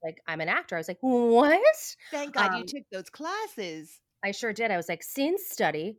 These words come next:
Speaker 1: let's do it."
Speaker 2: <laughs>
Speaker 1: Um, and it was, it was wild because I, I finished Fiddler. My last show on Fiddler was a Sunday matinee, and I
Speaker 2: Mm-hmm.
Speaker 1: flew out to the tour that Monday.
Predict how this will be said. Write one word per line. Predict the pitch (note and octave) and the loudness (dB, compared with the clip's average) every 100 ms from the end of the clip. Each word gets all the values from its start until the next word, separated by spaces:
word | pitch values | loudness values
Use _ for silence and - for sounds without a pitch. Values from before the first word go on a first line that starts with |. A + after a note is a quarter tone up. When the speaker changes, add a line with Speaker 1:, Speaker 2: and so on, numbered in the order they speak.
| - | -6
Speaker 1:
let's | A3 G#3+ D#4 A3 | -2 -2 -2 -4
do | A#3+ D4+ | -4 -2
it." | D3 - | -4 -8
Speaker 2:
<laughs> | D#4+ - - C#4 | -12 -12 -10 -4
Speaker 1:
Um, | G3+ F#3 F3+ G#3 - _ _ - - - F4+ | 0 0 -2 -10 -14 _ _ -20 -20 -8 -4
and | E4+ | -2
it | E4 | -2
was, | E4 C#4 - - | -4 -6 -8 -8
it | C#4 | -6
was | D4 | -8
wild | B3+ C#4+ E4 D#4+ | -4 -2 0 -2
because | C#4+ B3+ A3 | -6 -8 -4
I, | G3+ F#3+ F#3+ - | -4 -6 -14 -8
I | G#3 G#3 G3 G3 - | -6 -6 -8 -16 -8
finished | B3 C4 D#4 - | -4 -4 -6 -10
Fiddler. | - G3 D3+ D3 D3 | -12 -10 -6 -6 -6
My | D3+ | -8
last | D#3 E3+ G3+ | -6 -8 -8
show | A#3 G#3 | -8 -8
on | G3 | -8
Fiddler | F3 D#3 | -8 -8
was | D3+ D3 | -10 -12
a | - | -10
Sunday | E3+ E3 G3 | -8 -6 -8
matinee, | F3 - D3 F2 C3+ G3 _ - G#3 D3 | -8 -10 -10 -12 -14 -16 _ -14 -14 -10
and | G3+ | -8
I | G3 A3+ | -4 -6
Speaker 2:
Mm-hmm. | B3+ | -6
Speaker 1:
flew | G3 F#3 | -6 -4
out | D#3+ D#3+ - - | -2 -2 -4 -12
to | |
the | F3 | -10
tour | E3+ G#3+ F3+ | -6 -6 -4
that | D3 | -6
Monday. | F3 F#3+ - - | -6 -8 -8 -12